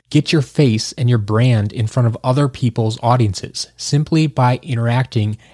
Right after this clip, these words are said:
and being social with them. When you do share your own original content, make sure it's engaging. You want to create a piece of content,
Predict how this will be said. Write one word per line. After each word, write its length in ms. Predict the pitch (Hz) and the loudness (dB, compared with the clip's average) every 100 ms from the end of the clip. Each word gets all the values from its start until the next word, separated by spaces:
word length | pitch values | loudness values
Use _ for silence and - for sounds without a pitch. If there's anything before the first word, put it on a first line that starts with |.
| _ | _
and 200 | 127 131 | -2 0
being 420 | 127 131 147 147 | 2 4 2 0
social 840 | - - - 208 180 - 98 95 - | -4 -4 0 2 2 0 0 -2 -4
with 280 | 104 107 | -4 -2
them. 340 | - 95 123 120 _ _ | -4 -4 -6 -16 _ _
When 160 | 113 127 | 0 2
you 140 | 143 | 2
do 320 | 123 143 175 | 0 2 2
share 280 | 190 - 135 | 2 0 2
your 200 | 117 107 | 2 0
own 160 | 107 101 | -2 0
original 340 | 101 92 101 | -2 -2 -6
content, 520 | - 90 92 - 101 - _ _ | -6 -8 -6 -6 -6 -8 _ _
make 200 | 113 127 | -4 -4
sure 320 | - 135 131 | -2 0 -2
it's 200 | - 120 | -4 -2
engaging. 800 | 127 123 117 113 110 104 95 113 - _ - | 2 2 2 0 0 -2 -8 -10 -18 _ -4
You 140 | 113 | 0
want 240 | 123 151 | 2 2
to 80 | 156 | -2
create 400 | 180 147 131 135 | -6 0 0 0
a 40 | 127 | -4
piece 320 | - 127 127 | -4 -2 -2
of 100 | 139 | -6
content, 640 | - 110 104 - - - | -4 -4 -4 -10 -14 -16